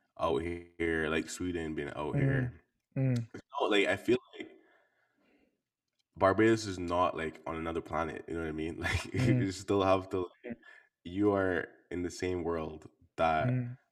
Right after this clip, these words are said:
Speaker 1: thirty-minute flight down south to Trinidad, people are,
Speaker 2: Mm.
Speaker 1: like, there's strikes, the island is shut down, people don't be coming
Speaker 2: Yeah.
Speaker 1: in. So, like, I mean, it's just common sense to me
Speaker 2: Yeah.
Speaker 1: that something
Speaker 2: Yeah.
Speaker 1: can happen.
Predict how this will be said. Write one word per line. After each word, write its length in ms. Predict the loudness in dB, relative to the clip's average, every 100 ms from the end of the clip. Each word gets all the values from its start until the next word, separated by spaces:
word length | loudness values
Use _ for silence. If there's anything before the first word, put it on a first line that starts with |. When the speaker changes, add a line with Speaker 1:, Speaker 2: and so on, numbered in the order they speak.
| _ _ _ _
Speaker 1:
thirty-minute 520 | -2 -2 -2 -2 -2 0
flight 280 | -2 0
down 420 | 0 -2 -4 -6 -8
south 420 | -2 -2 -2 -6
to 80 | -10
Trinidad, 640 | -6 -4 -2 -2 -4 -6
people 280 | -10 -8 -6
are, 260 | -6 -6 -4
Speaker 2:
Mm. 340 | 0 0 0 -2
Speaker 1:
like, 320 | -4 -2 -4 -6
there's 220 | -4 -4 -6
strikes, 520 | -12 -10 -10 -10 -10
the 180 | -4 0
island 280 | 0 0 -4
is 60 |
shut 220 | -4 -6
down, 160 | -6 -6
people 260 | -6 -2 0
don't 220 | 0 -2
be 80 | -4
coming 220 | 2 6
Speaker 2:
Yeah. 160 | 4
Speaker 1:
in. 180 | 2 -8
So, 180 | -6 -4
like, 280 | -4 -6 -10 -20 _ _ _ _ _ _ _ _ _ _ _ _ _
I 80 | -2
mean, 160 | 0 0
it's 120 | -2
just 140 | -6
common 300 | -6 -6 -8
sense 400 | -8 -8 -8 -10
to 60 | -10
me 440 | -8 -6 -8 -10 -18 _ _ -6
Speaker 2:
Yeah. 160 | 0 2
Speaker 1:
that 360 | 0 -2 -8
something 420 | -8 -8 -6 -6
Speaker 2:
Yeah. 200 | -4 -6 -12 _ -20
Speaker 1:
can 100 | -10
happen. 260 | -8 -6